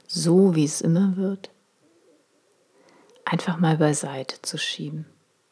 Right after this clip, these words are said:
und neue, frische Gedanken zuzulassen. Du kannst einfach mal entspannt in die Situation reingehen, bei dir bleiben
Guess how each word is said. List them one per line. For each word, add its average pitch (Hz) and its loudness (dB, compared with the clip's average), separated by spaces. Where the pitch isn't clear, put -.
und 156 2
neue, 160 6
frische - -2
Gedanken 135 -4
zuzulassen. - -10
Du - -6
kannst 202 2
einfach 196 4
mal 165 2
entspannt 170 2
in 226 8
die 180 4
Situation 180 0
reingehen, 170 0
bei 165 -8
dir 214 6
bleiben 151 -6